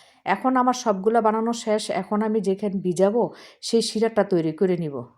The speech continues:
দেখুন আমার বানানো শেষ হয়ে আসছে। আমি এখানে, এ, দেড় লিটার দুধ দিয়েছি, যেহেতু আমার অনেকগুলো পিঠা হয়েছে, আমি এখানে দেড় লিটার দুধ দিয়েছি। দিয়ে আমি এলাচ দিয়ে দিছি, তেজপাতা এবং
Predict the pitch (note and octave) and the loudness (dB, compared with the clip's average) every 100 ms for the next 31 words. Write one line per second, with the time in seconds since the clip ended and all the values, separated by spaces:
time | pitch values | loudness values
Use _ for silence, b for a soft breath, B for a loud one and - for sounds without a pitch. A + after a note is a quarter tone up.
0 | _ _ _ - E3 D#3 G#3+ A#3+ b b | _ _ _ -12 -10 -8 -8 -8 b b
1 | b b b G3 G#3+ F3+ F#3 G3 G#3+ G#3+ | b b b 0 0 2 2 2 0 -2
2 | D#3+ - D3+ C#3 - C#3+ A2+ B B - | -4 0 0 0 -4 -8 -8 B B -4
3 | G3 A3+ A#3+ A#3+ A#3 B3 A#3+ G3 F#3 E3+ | 0 2 2 0 0 0 -2 0 2 4
4 | G#3 A#3 B3 A3 F#3 F#3+ E3+ F3+ E3+ D#3+ | 4 4 2 2 2 2 0 2 2 0
5 | - B2 - _ D#3+ F3 F3+ F3+ G3+ G3 | -6 -12 -12 _ -8 -2 -2 0 0 0
6 | F3+ F3 G3 G#3+ A3 A#3+ A#3+ A#3 A#3+ A#3+ | 0 -2 -2 -2 -2 -4 -2 0 2 2
7 | A#3+ D4 D4+ B B B G#3+ A#3 A3+ A#3 | 2 0 -2 B B B 0 0 2 0
8 | F#3+ G3+ G#3 A#3 G#3+ F3+ G3 E3+ F#3+ F3 | 4 4 4 2 2 2 -2 0 2 2
9 | - D#3 D3 G#3 A3+ G#3 A#3 D4+ B B | 0 -6 0 2 4 2 0 -4 B B
10 | B F3+ F#3+ F#3+ G3 G#3+ G#3+ A#3+ B3+ A3 | B 4 4 2 4 4 4 0 -2 0
11 | G3 - G3 A#3 G#3 G#3 | 0 0 0 4 4 2